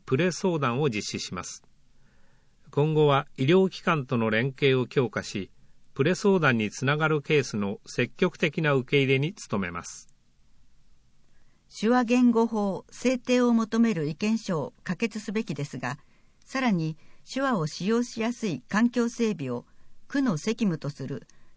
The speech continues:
Speaker 2: 手話言語条例制定に向け準備すべきです。質問を制約するようなことは議会制民主主義上正当化されるのですか？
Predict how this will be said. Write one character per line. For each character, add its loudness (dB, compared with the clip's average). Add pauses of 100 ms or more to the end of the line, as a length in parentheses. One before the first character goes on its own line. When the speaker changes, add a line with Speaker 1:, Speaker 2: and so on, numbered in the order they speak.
Speaker 2:
手 0
話 2
言 4
語 2
条 2
例 0
制 -2
定 0
に 2
向 -2
け -4
準 2
備 0
す -8
べ -2
き -12
で -10
す。 -20 (1000)
質 -4
問 6
を -2
制 0
約 -4
す -8
る -2
よ 0
う 0
な 0
こ -6
と -4
は -4 (340)
議 -4
会 2
制 -2
民 4
主 0
主 -2
義 -2
上 -2
正 0
当 0
化 -2
さ -4
れ 0
る 2
の 0
で -10
す -16
か？ -10